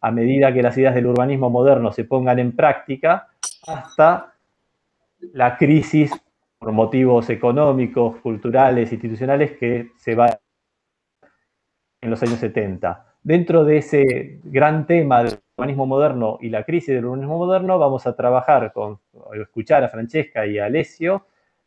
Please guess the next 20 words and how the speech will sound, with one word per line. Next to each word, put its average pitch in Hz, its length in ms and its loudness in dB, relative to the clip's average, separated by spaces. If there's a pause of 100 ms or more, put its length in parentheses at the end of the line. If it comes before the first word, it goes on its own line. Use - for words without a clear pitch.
(160)
eh, 135 340 -6
que 131 140 2
nos 131 120 2
van 143 160 6
a 143 200 0
presentar 147 640 0
la 127 440 0
muy 156 240 -2
interesante 131 960 -2
experiencia 123 840 -6
italiana 135 840 -2 (340)
de 120 220 -6
la 120 460 2 (320)
posguerra 135 480 2
después 120 240 -4
de 117 80 -4
la 110 80 -2
Segunda 113 400 -2
Guerra 113 240 -2
Mundial. 101 640 -4